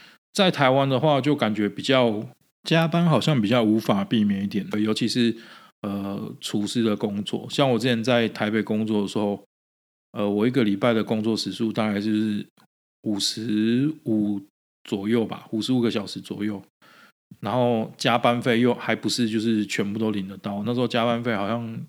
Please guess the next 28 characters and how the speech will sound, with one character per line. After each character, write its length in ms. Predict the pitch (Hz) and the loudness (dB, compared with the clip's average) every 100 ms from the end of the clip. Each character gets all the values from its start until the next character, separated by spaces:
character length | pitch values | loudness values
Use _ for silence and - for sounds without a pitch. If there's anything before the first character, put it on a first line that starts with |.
| - | -12
还 180 | - 107 | -4 0
有 140 | 110 | 0
每 160 | 104 98 | 0 -4
天 160 | 117 | -2
的 100 | 113 | 0
下-， 140 | 107 - | 0 -2
上 260 | - 110 104 | -4 -2 -2
限 240 | 104 104 | -2 -2
这 100 | 98 | -2
样。 100 | 98 90 - - - - _ - - - _ _ _ _ | -4 -6 -12 -20 -20 -20 _ -20 -20 -20 _ _ _ _
对， 280 | - 107 98 | -4 -2 -2
那 480 | 90 139 123 120 - | 2 4 4 2 -4
这 140 | - 147 | 0 2
边 260 | 139 127 | 4 2
是 140 | 127 143 | 2 0
比 180 | 110 | 2
较 480 | 104 120 120 104 98 - - - _ | 2 4 4 2 -2 -8 -20 -20 _
保 220 | 110 104 | 0 2
障、 320 | 95 147 123 110 131 | 2 0 0 -4 -4
比 80 | 120 | 0
较 120 | 156 | 2
保 200 | 170 107 | 4 2
护 180 | 107 135 | 2 2
劳 220 | 113 107 | 2 0
工 240 | 101 110 113 | 0 0 0
一 40 | |
点 220 | 110 92 | -2 -4
啦。 220 | 62 - | -6 -16